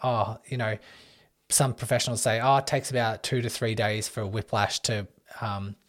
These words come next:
to happen after a car accident. So expect that your neck will be stiff and sore in a f-, a few days' time." And then we get you to write questionnaires, "Oh, how does your neck feel?" and all those sorts of things. Um, and then you develop this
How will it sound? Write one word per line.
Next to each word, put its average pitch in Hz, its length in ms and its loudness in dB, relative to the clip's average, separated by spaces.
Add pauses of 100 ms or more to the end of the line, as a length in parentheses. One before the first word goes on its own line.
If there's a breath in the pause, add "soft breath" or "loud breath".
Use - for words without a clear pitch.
(300 loud breath)
to 120 100 2
happen 110 320 0
after 104 280 0
a 98 40 -2
car 98 300 2
accident. 98 440 -4
So 101 400 -2
expect - 440 -2
that 110 100 -4
your 107 100 -8
neck 104 200 -6
will 98 80 -8
be 95 80 -4
stiff - 320 -6
and 95 80 -10
sore 98 400 -2 (260 loud breath)
in 101 220 -4 (140)
a - 20 -14
f-, - 280 -12
a 120 100 -6
few 113 180 -2
days' 101 240 0
time." 98 420 -2 (340 loud breath)
And 110 100 -6
then 104 100 -6
we 104 100 -4
get - 240 -2
you 110 80 0
to 101 200 0 (420 soft breath)
write 113 240 4
questionnaires, 107 600 0
"Oh, 107 100 2
how 110 220 0
does 104 160 -4
your 101 60 -4
neck 104 200 -4
feel?" 101 360 -4
and 98 180 -8 (160)
all 113 100 0
those 107 180 4
sorts - 200 -2
of - 60 -14
things. 92 360 -2 (460 soft breath)
Um, 104 340 0 (540)
and 156 100 2
then 156 80 4
you 147 100 2
develop 135 500 4
this - 440 2